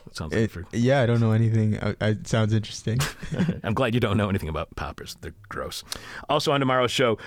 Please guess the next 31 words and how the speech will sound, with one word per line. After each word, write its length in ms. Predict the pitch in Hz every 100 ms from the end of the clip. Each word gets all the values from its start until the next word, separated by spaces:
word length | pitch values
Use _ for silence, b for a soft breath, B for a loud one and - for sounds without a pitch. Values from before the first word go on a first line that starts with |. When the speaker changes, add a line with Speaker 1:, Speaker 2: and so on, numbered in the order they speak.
| B
Speaker 1:
uh, 180 | - 113
we're 120 | 110 123
sharing 280 | 151 127
your 140 | 113 104
emails. 520 | 113 107 92 80 78
Send 240 | - 127 117
your 100 | 104
guest 460 | 87 113 110 - -
and 220 | 113 107
topic 380 | 131 117 117 -
suggestions 640 | 101 90 113 - 110 101
to 180 | - 101
Chuck 340 | - 135 110
at 140 | - 101
this 180 | 107
is 140 | 113 -
hell 240 | 117 107
dot 240 | 101 104 -
com, 240 | 117 107 B B
and 160 | - 98
we'll 220 | 107 104
read 260 | 101 104 92
your 240 | 101 101
recommendations 760 | 95 90 98 87 87 - 87 85
on 240 | 80 80 80
air. 260 | 156 180 160
If 160 | 151
your 120 | 160 135
guest 280 | 139 139
or 80 | 120
topic 420 | 110 127 120 110